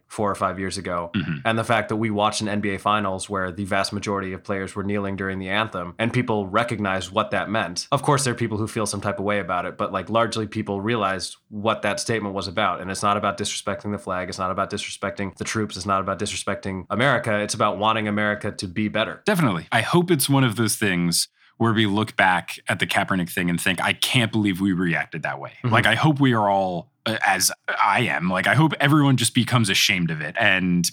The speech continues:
Speaker 2: people realize that that's not how we should treat a peaceful protest at all. So it's good to see that the N B A did it in the bubble, and I hope they keep doing it.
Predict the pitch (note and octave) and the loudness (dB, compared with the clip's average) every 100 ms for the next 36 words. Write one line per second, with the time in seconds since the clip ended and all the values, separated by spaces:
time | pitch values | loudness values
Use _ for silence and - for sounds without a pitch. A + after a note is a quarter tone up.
0 | - A2 G2 F#2 F2 F#2+ F2 F2 E2+ G2+ | -2 -2 0 -2 0 0 0 0 0 0
1 | - F2+ E2+ F2 F2 E2+ E2 - F2 E2 | 2 2 2 2 0 0 0 0 -2 -4
2 | D#2 - _ _ _ - - A2+ G2 - | -6 -12 _ _ _ -2 2 2 2 0
3 | F#2+ F2 - G2+ F2 F#2 E2+ E2+ D#2 D#2 | -2 -2 -2 0 0 -2 -2 -2 0 -2
4 | C#2+ - - E2 C#2 D#2+ - - F2 - | -2 -2 -4 -4 -4 -6 -2 -2 0 2
5 | D#3 C3 C3+ A#2 A2 G#2 F#2+ F2+ F2+ F2+ | 4 4 4 2 2 2 2 0 -2 -2
6 | E2 E2+ G2 G#2+ E3 E3+ G3 G#3 B3+ - | -2 -2 0 0 0 0 -2 2 2 0